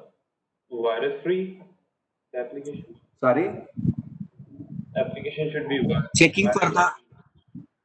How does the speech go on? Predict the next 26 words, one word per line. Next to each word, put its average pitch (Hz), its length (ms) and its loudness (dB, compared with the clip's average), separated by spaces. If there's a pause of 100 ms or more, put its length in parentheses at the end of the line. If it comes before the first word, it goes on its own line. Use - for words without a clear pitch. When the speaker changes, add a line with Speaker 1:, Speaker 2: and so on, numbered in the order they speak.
(120)
Speaker 2:
Okay, 123 340 0
yes. - 280 2 (440)
So 147 140 4
before 139 420 2
installing 151 520 2
the 139 80 4
application, 139 580 0
we 135 100 2
will 127 160 -2
check 160 240 -2
virus 123 480 4
free. 123 240 2 (120)
That 120 240 0
will 139 140 0
be, 156 300 2 (320)
we 131 120 2
will 131 140 2
scan 143 420 2
the 143 80 6
application. - 800 -4 (320)
You 123 140 -2
have - 180 0 (160)
any 131 360 0 (320)
virus 131 680 2 (400)
infected, 135 580 0
uh, 117 140 4